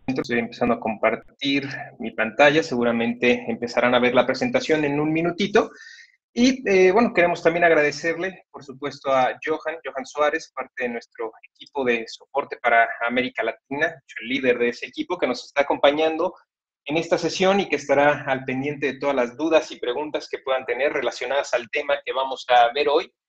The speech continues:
que, eh, bueno, como pueden ver en sus pantallas y seguramente vieron en la invitación,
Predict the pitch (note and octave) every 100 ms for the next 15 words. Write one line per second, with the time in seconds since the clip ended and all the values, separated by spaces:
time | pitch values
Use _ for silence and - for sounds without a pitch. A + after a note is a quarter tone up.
0 | _ _ _ C#3+ D#3 F3+ - - B2 A#2+
1 | A#2 B2 A#2+ - A#2+ A2+ - B2+ B2+ B2+
2 | B2 - A#2 A#2+ E3 E3 D3+ B2+ - B2
3 | B2+ B2 A#2+ A#2 B2+ C3 B2 B2 B2+ B2+
4 | C3 - G3 A#3+